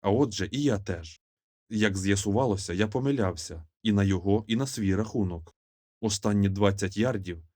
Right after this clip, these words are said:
нам довелося тягти його силоміць. Наступного дня я зажадав переведення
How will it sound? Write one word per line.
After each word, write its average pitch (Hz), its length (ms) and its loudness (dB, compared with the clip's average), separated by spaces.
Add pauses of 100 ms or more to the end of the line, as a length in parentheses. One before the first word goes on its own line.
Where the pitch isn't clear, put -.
(180)
нам 123 200 0
довелося 101 480 4
тягти 104 340 -2
його 92 240 -2
силоміць. 104 720 -4 (840)
Наступного 113 560 0
дня 95 440 -4
я 104 180 0
зажадав 104 480 0
переведення 98 800 -2